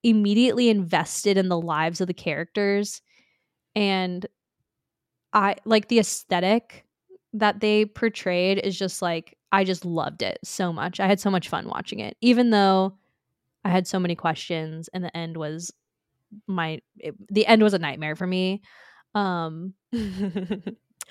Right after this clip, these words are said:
Speaker 1: I, I
Speaker 2: that's
Speaker 1: still
Speaker 2: what makes
Speaker 1: really
Speaker 2: a movie
Speaker 1: enjoyed it.
Speaker 2: good, though.
Speaker 1: Yeah, no, I, I think that there needs to be some lore released about them <laughs> and
Speaker 2: I
Speaker 1: everything that happened.
Speaker 2: So I'm, like, a little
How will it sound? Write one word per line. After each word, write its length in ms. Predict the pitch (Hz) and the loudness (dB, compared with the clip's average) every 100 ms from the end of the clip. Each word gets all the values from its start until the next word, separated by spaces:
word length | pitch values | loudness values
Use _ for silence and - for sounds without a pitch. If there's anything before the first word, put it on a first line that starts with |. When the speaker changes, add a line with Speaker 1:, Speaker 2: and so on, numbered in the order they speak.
| - - - | -20 -4 0
Speaker 1:
I, 240 | 214 214 | 4 6
I 100 | 208 | 6
Speaker 2:
that's 180 | - 208 | 4 0
Speaker 1:
still 100 | 196 | 0
Speaker 2:
what 40 | |
makes 200 | 226 180 | 0 2
Speaker 1:
really 100 | 220 | 0
Speaker 2:
a 20 | |
movie 100 | 196 - | -2 -2
Speaker 1:
enjoyed 180 | - | -6
it. 100 | - | -6
Speaker 2:
good, 20 | 196 | -6
though. 300 | - 240 233 _ _ _ _ _ _ _ _ _ _ - | -6 -6 -8 _ _ _ _ _ _ _ _ _ _ -14
Speaker 1:
Yeah, 180 | 196 - - | -12 -12 -14
no, 180 | 190 - | -14 -2
I, 260 | 214 220 226 | 2 4 4
I 160 | 220 247 | 4 4
think 240 | 277 277 | 2 0
that 160 | 233 214 | -2 0
there 100 | 214 | 0
needs 280 | 196 190 - | 0 -6 -4
to 100 | 190 | -4
be 300 | 185 185 180 | -2 -2 -2
some 220 | 185 170 | -2 -2
lore 460 | 156 156 156 147 | -4 -4 -2 -4
released 720 | 147 151 160 160 170 - - - _ _ _ _ _ _ - | -4 -6 -6 -6 -6 -8 -10 -14 _ _ _ _ _ _ -8
about 480 | 190 175 170 165 - _ _ _ _ _ - | -4 -2 -2 -4 -8 _ _ _ _ _ -16
them 640 | 190 180 165 151 151 170 - _ _ _ _ _ _ _ _ _ 370 - | -10 -6 -4 -6 -8 -10 -12 _ _ _ _ _ _ _ _ _ _ -14
<laughs> 40 | - - - _ _ _ _ _ _ - - | -12 -14 -20 _ _ _ _ _ _ -16 -4
and 160 | 202 185 | 0 2
Speaker 2:
I 260 | 262 294 | 2 4
Speaker 1:
everything 280 | 330 359 180 | 4 2 0
that 80 | 180 | -4
happened. 540 | 165 - - 180 - - _ _ - | -6 -6 -10 -10 -14 -16 _ _ -20
Speaker 2:
So 300 | - 269 247 - _ _ - | -2 2 2 -2 _ _ 4
I'm, 260 | 269 294 | 4 6
like, 220 | 349 403 - | 2 0 0
a 80 | 262 | 0
little 440 | 233 220 220 - | 2 2 0 -4